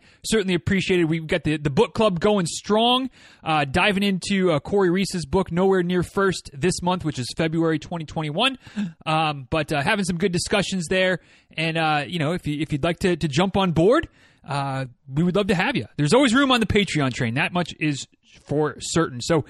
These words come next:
patreon dot com slash diz runs is the link if you're so inclined. And, uh, once again, thank you to, to everybody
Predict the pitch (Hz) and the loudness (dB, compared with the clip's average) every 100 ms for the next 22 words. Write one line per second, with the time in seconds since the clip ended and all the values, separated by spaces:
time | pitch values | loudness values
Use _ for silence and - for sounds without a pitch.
0 | - - - 240 - 233 226 220 156 185 | -8 -8 -2 0 2 2 0 -2 -2 0
1 | 214 - 208 196 190 147 - 196 180 - | -2 -4 -4 -2 -4 -6 -2 -2 -2 -6
2 | 139 185 185 170 185 170 165 165 170 175 | -2 0 2 0 -2 -2 -4 -4 -4 -4
3 | 156 160 - 170 160 165 160 - - - | -6 -6 -4 -6 -4 -4 -4 -8 -20 -20
4 | - 139 135 139 165 160 160 147 156 156 | -10 -4 -2 0 -2 -2 -4 -2 -2 -4
5 | 151 147 160 143 127 110 208 220 214 220 | -4 -4 0 0 0 -2 0 2 4 4
6 | 220 | 4